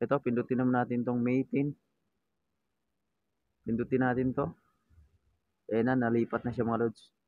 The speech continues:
So, itong June ten, gawin natin five. Then,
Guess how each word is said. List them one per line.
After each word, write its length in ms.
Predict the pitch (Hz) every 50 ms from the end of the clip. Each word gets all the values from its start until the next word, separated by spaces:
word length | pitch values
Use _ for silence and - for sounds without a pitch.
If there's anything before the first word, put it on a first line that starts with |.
| _ _ _ _ _ _ _ _ _ _
So, 360 | _ - 127 131 135 143 143 - _ _ _ _ _ _ _ _ _ _ _ _ _ _ _ _ _ _ _ _ _ _ _ _ _ _ _ _ _ _ _ _ _ _ _ _ _ -
itong 360 | 123 127 - 143 147 147 143
June 240 | 131 143 147 147 135 -
ten, 280 | 107 107 107 113 110 104
gawin 200 | 113 120 123 127
natin 320 | 131 123 - 117 117 123 117 - _ _ _ _ _
five. 240 | - 110 107 101 92 - - _ _ _ _ _ _ _ _ _ _ _ _ _ _ _ _ _ _ _ _ _ _ _ _ _ _ _ _ _ _ _ _ _ _ _ _ _ _ _ _ _ _ _ _ _ _ _ _ _ _ _ _ _ _ _ _ _ _ _
Then, 480 | - - 113 117 120 123 135 151 151